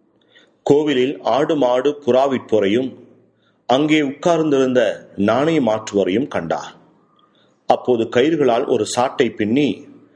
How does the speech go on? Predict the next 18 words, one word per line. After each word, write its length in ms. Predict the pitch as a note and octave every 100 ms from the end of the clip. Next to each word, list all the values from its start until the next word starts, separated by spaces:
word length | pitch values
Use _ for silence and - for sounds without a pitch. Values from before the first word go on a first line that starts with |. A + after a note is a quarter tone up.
| _ _ _
அவர்கள் 460 | A#2+ C3 C3 C3 A#2
எல்லாரையும் 640 | A#2 D#3 C3+ A2 C3+ D#3+ -
கோவிலிலிருந்து 920 | C#3+ D#3+ B2+ A2 G2+ G2+ A#2+ A#2+ F2+ -
துரத்தினார். 600 | F#2+ F#2 - E2 D2+ - - _ _ _ - - - -
ஆடு, 320 | G2+ D3 E3
மாடுகளையும் 680 | B2 C#3 D#3+ B2+ G#2 A2 -
விரட்டினார். 640 | G#2 F#2+ - F2+ E2 D2+ - - _ - - _ _ _
நாணய 420 | G2 A#2 C3+ C#3
மாற்றுவோரின் 640 | B2 C3 - D3+ C3 B2 A#2+
சில்லறை 400 | - C3+ D3 B2+
காசுகளை 580 | A#2+ A#2+ - A2+ G#2 G#2+
கொட்டிவிட்டு, 680 | G#2+ C3 A2 G2 - D3 - - - - -
மேசைகளை 680 | A2 D3 - C#3+ A2+ G#2+
கவிழ்த்து 400 | - G2 A#2+ -
போட்டார். 560 | G2+ F2 D2+ D#2+ - - - _ _ _ _ _ _ _ _ _ -
அவர் 300 | C3 D#3 D#3+
புறா 380 | - D#3+ F3 F3+
விற்பவரிடம், 720 | D3 - B2+ A2+ C#3 G#2